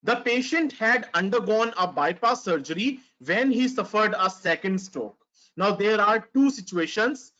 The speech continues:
The patient underwent a bypass surgery and he suffered a second stroke. Both these situations happened in the past. So this sentence is in the past perfect tense.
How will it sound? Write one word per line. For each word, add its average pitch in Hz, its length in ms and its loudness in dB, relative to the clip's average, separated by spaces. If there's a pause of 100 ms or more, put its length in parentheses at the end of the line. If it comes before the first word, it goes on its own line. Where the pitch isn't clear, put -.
(180)
The 208 120 0
patient 208 540 0
underwent 190 680 -2
a 202 60 2
bypass 156 460 0
surgery 202 500 -4 (160)
and 208 220 0
he 254 60 2
suffered 226 460 0
a 240 80 2
second 214 380 -4
stroke. - 360 -10 (340)
Both 233 320 2
these 277 200 0
situations 226 560 -2
happened 220 320 -2
in 214 120 -2
the 240 100 0
past. 247 520 0 (600)
So 254 220 2
this 254 400 -6
sentence 233 540 -2
is 233 320 -6
in 185 180 -2
the 220 120 2
past 196 540 -2
perfect 196 500 -2
tense. 170 480 -4